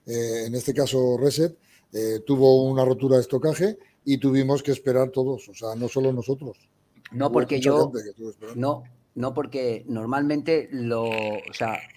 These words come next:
Speaker 2: las pletinas y todo eso que utiliza el ismic son dif-, o sea, menos el cabezal y tal, las pletinas son diferentes a los otros mods, pero normalmente yo tengo estocaje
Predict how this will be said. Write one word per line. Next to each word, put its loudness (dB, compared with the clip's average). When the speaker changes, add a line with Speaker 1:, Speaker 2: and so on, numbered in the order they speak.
Speaker 2:
las -6
pletinas -4
y -8
todo -4
eso -4
que -6
utiliza -4
el -4
ismic -2
son -6
dif-, -12
o -20
sea, -8
menos -10
el -14
cabezal -8
y -12
tal, -2
las -4
pletinas -8
son -8
diferentes -8
a -6
los -8
otros -8
mods, -10
pero -8
normalmente -8
yo -2
tengo -6
estocaje -8